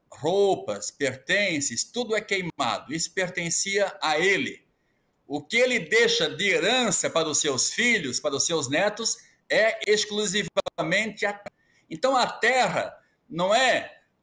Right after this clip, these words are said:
uma coisa onde se tira lucro para alguns. Para o Yanomami, a terra, ela é a sua vida. Por quê?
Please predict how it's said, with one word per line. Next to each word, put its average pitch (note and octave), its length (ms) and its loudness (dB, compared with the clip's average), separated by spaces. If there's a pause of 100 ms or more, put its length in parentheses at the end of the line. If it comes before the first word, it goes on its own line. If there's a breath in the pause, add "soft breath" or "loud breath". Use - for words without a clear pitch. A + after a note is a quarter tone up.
(160)
uma F3 180 2
coisa G#3+ 420 4
onde G3+ 300 2
se F#3 580 0
tira A3+ 280 4
lucro F3+ 480 -2
para D3+ 180 2
alguns. D3 540 0
Para F#3+ 200 0
o G#3 60 2
Yanomami, F#3 680 2
a D3 80 2
terra, D#3+ 1000 2 (380)
ela F3+ 400 4
é A3+ 480 2 (200)
a D#3+ 120 -2
sua G#3+ 280 2
vida. C#3 520 -4 (240)
Por F#3 180 -2
quê? F#3+ 440 0